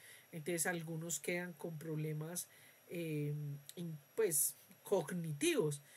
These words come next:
Entonces no, a veces no pueden ni siquiera hablar bien, leer bien, eh, eh, no pueden o difícilmente, eh, arman un rompecabezas,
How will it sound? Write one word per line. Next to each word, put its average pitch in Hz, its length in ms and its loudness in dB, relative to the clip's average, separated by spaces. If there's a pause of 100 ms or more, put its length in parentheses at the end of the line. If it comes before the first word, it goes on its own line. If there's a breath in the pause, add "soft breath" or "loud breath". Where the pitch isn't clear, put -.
(220 loud breath)
Entonces 165 680 0
no, 160 280 0
a 156 60 4
veces 147 240 2
no 160 160 -4
pueden 160 260 -2
ni 156 140 -2
siquiera 147 400 -2
hablar 147 320 0
bien, 190 380 0
leer 160 260 0
bien, 202 640 4 (500 loud breath)
eh, 180 720 2 (380)
eh, 180 800 -2 (640)
no 190 260 4
pueden 196 720 8
o 185 200 2 (380)
difícilmente, 185 1000 -2 (480 loud breath)
eh, 185 360 -6
arman 175 440 2
un 170 120 -4
rompecabezas, 190 1300 4